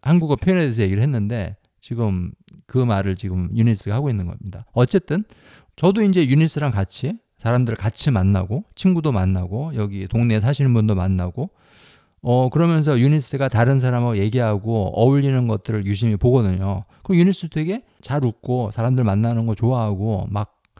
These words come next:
어, 즐기고 그러는 것 같거든요. 근데 그걸 보면은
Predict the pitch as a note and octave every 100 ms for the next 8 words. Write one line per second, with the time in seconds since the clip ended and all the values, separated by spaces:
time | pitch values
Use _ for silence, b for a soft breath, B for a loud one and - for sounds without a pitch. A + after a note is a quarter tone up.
0 | b b b b - A2 G#2+ - C#3+ C#3
1 | A#2+ A#2+ F#2+ G2 D3+ C#3+ F2+ - F2 F#2
2 | B2+ - C3+ C3 A#2+ G2+ b b b b
3 | _ _ - C#3 F#3+ F3 D3 B2+ B2 -
4 | G#3